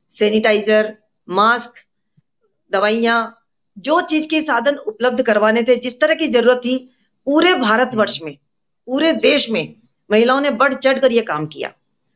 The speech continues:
Speaker 1: बहुत सेवाएं की, करोड़ों रुपए की सेवाएं हुई होगी। और उसके बाद पीएम केयर फंड में भी माहेश्वरी समाज का अरबों रुपए का योगदान गया है और विशेषकर महिला संगठन से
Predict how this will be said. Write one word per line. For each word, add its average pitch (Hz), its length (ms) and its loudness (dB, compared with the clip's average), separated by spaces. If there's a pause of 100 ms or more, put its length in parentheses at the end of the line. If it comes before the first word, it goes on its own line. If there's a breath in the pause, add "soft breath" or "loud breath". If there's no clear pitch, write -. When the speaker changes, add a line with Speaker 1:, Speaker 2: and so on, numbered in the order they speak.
Speaker 1:
बहुत 330 340 2
सेवाएं 254 300 0
की, 233 100 -4
करोड़ों 294 380 2
रुपए 269 260 2
की 302 100 -2
सेवाएं 220 340 -2
हुई 175 220 0
होगी। - 280 -6 (580 loud breath)
और 254 120 4
उसके 262 340 -2
बाद 262 320 0
पीएम 285 240 0
केयर 247 260 2
फंड 226 180 0
में 240 180 2
भी 254 300 -2 (100)
माहेश्वरी 202 340 -2
समाज 196 360 -4
का 208 300 0 (400)
अरबों 220 240 2
रुपए 185 240 2
का 196 80 2
योगदान 180 400 2
गया 170 200 2
है 208 220 -4 (380 loud breath)
और - 380 2 (380)
विशेषकर 285 460 2
महिला 233 300 2
संगठन 226 360 -2
से 156 220 -8